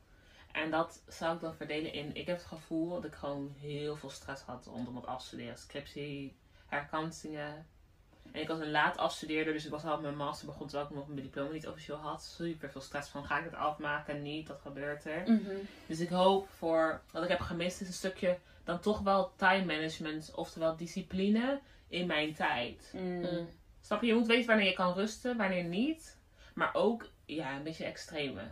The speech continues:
Speaker 1: Soms moet je ook gewoon gaan slapen en niet de hele nacht doorwerken. Dus, ja. Dat.
Speaker 3: Ik snap je echt. Ehm,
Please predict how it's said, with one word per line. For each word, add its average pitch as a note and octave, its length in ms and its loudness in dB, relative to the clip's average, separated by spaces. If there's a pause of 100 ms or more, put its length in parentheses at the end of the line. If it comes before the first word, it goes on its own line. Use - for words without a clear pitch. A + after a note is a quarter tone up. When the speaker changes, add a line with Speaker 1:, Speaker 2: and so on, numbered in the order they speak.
Speaker 1:
Soms F#3+ 300 -4
moet G3 120 2
je G3 60 -2
ook F3 100 -2
gewoon - 180 -2
gaan D3 140 -6
slapen D3+ 440 -4
en C#3+ 60 0
niet D#3 200 -6
de C#3+ 60 -6
hele C#3 200 -2
nacht C#3 140 -8
doorwerken. C3+ 560 -8
Dus, C#3 240 -10 (580)
ja. - 180 -6 (1080)
Dat. - 340 -10 (220)
Speaker 3:
Ik F#3+ 200 -2
snap F#3+ 360 -2
je F#3+ 120 0
echt. F3+ 600 -6 (600)
Ehm, G#3 600 4